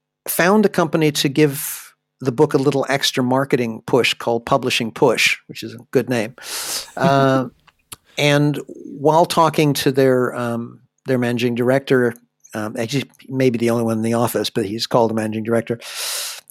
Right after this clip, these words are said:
He was telling me that, you know, we, we, we publish as well.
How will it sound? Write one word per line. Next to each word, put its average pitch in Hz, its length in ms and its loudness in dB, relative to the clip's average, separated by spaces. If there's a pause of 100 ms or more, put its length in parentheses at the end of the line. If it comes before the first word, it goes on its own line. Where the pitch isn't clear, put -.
(1200)
He 180 160 6
was 196 120 6
telling 175 240 6
me 160 60 6
that, 151 120 4
you 156 80 4
know, 156 120 6
we, 156 220 6
we, 156 360 2
we 156 120 6
publish 151 560 0
as 123 140 -2
well. 156 460 -2